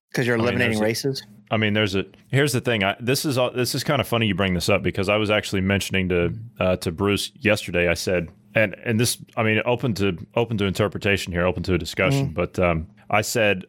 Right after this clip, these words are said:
Speaker 2: on the other end of this, when, when this is all said and done and all this air is cleared,
Speaker 1: Mm-hmm.
Speaker 2: I think we're gonna have to take the steps just like the Germans did when it came to the Nazi movement, the Nazi party and all that stuff. They outlawed it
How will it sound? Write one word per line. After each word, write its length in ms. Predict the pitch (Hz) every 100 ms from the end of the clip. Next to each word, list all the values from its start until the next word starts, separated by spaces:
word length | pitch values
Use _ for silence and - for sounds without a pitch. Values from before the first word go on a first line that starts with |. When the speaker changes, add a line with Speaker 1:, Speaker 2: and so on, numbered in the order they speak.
| -
Speaker 2:
on 160 | 110 104
the 100 | 107
other 200 | 127 104
end 160 | 107 90
of 60 |
this, 400 | 80 - - - - -
when, 340 | - 98 95 95
when 140 | 95
this 180 | 101 -
is 100 | 127
all 120 | 113 101
said 260 | - 101
and 160 | 85 85
done 260 | 95 95 85
and 80 | 85
all 120 | 90
this 180 | 90 -
air 220 | 98 92
is 120 | 80 -
cleared, 500 | - 95 82 87 - - -
Speaker 1:
Mm-hmm. 400 | 135 127 117 120 -
Speaker 2:
I 120 | 101
think 340 | 101 - 123 120
we're 140 | 123
gonna 200 | 107 107
have 180 | 101 101
to 80 | -
take 260 | - 101 -
the 80 |
steps 800 | 98 - 110 98 87 - - - - 90
just 580 | 85 82 107 113 - -
like 600 | 98 92 87 92 - - - -
the 100 | 95
Germans 380 | 87 110 107 -
did 180 | 95 87
when 140 | 92
it 100 | -
came 320 | 98 92 92
to 540 | - 101 90 87 87 - - -
the 120 | 92
Nazi 360 | 92 95 - 92
movement, 360 | 95 85 95
the 60 | 92
Nazi 280 | 90 87 -
party 220 | 95 87
and 80 | 85
all 100 | 85
that 80 |
stuff. 220 | - 85 -
They 120 | 95
outlawed 500 | 110 127 92 85 -
it 140 | -